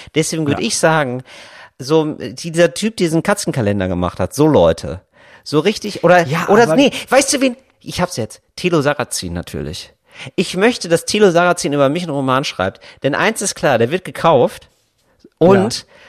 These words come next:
Speaker 1: ich komm mega gut bei weg. Denn, ähm,
Speaker 2: Ja,
Speaker 1: z-
Speaker 2: aber das glaub ich eben nicht.
Speaker 1: Doch.
Speaker 2: Warum solltest du mega gut dabei wegkommen?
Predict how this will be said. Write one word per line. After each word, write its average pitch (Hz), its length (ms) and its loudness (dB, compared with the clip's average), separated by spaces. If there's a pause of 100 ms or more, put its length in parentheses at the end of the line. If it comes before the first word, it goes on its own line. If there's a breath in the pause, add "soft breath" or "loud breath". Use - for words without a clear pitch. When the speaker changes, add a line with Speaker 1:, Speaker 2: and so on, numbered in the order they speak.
(140 soft breath)
Speaker 1:
ich - 160 -2
komm 170 240 2
mega 170 240 4
gut 147 180 0
bei 113 180 4
weg. 104 300 -2 (380 soft breath)
Denn, 160 300 4
ähm, 151 100 4
Speaker 2:
Ja, 170 180 6
Speaker 1:
z- - 100 -2
Speaker 2:
aber 160 140 4
das 165 160 -2
glaub 277 220 4
ich 170 120 -2
eben 160 240 -2
nicht. 233 360 -2
Speaker 1:
Doch. 147 80 6
Speaker 2:
Warum 175 160 0
solltest 156 280 0
du 196 120 -2
mega 175 320 -2
gut 151 160 -6
dabei 117 240 -2
wegkommen? 139 460 -8